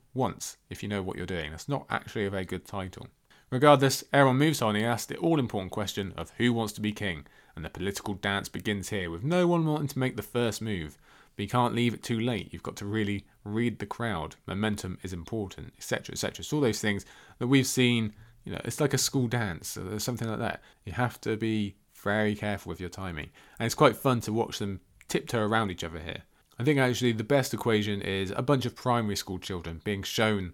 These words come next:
the open toy box. No one wants to make the first move in case you make the wrong choice. What can we get out of this? How do we actually maximise this toy chest that's, uh, appeared in front of us?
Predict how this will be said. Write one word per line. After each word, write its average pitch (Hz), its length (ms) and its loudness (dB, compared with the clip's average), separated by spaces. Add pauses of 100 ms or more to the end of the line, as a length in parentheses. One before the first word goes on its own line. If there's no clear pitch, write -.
the 92 180 -2
open 90 280 -2
toy 95 240 -4
box. - 340 -10
No 117 200 4
one 131 100 4
wants 127 160 -2
to 123 60 -4
make 120 160 0
the 107 80 -6
first 120 320 0
move 98 300 -2 (120)
in 87 60 -10
case - 240 -6
you 90 80 -4
make 92 100 -6
the 87 80 -6
wrong 87 160 -6
choice. 85 380 -6 (340)
What 156 140 0
can 151 120 0
we 147 100 4
get 127 120 0
out 127 160 2
of 95 80 -2
this? 85 200 -8
How 147 280 0
do 135 80 0
we 135 140 2
actually - 280 -4
maximise 85 800 -6 (240)
this - 240 -6 (320)
toy 98 220 -2
chest 85 320 -8
that's, - 200 -10
uh, 82 280 -6
appeared 98 320 -4
in 85 80 -8
front 92 200 -8
of - 60 -10
us? - 220 -18